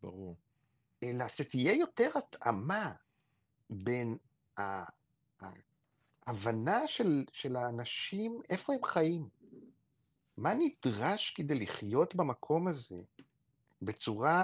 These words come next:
Speaker 2: נורמלית? עצימת עיניים, הכחשה ונסיעות לחו"ל לא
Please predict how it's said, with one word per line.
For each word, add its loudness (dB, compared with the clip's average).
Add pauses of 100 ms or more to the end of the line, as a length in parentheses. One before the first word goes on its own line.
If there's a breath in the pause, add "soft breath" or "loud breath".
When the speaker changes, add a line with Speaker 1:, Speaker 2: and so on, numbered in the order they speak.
(120)
Speaker 2:
נורמלית? -2 (1040)
עצימת 2
עיניים, 6
הכחשה 0 (140)
ונסיעות -2
לחו"ל 0 (420 soft breath)
לא 6